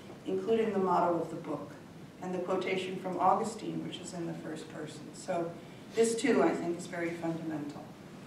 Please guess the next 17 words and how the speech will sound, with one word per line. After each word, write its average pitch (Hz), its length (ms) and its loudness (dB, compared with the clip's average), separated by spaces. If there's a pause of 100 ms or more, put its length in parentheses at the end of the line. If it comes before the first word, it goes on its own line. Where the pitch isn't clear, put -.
(320)
So 202 120 -2
just 247 240 2
in 220 140 4
closing, 240 540 6
again, 190 520 0
David's 214 380 4
question 208 460 2
about 180 280 0
universals 190 840 4
and 170 100 -4
the 170 160 -2
constancies 208 720 0
of 170 80 -8
cell 170 280 4
phone 185 300 -2
use, 226 320 0
and - 120 -4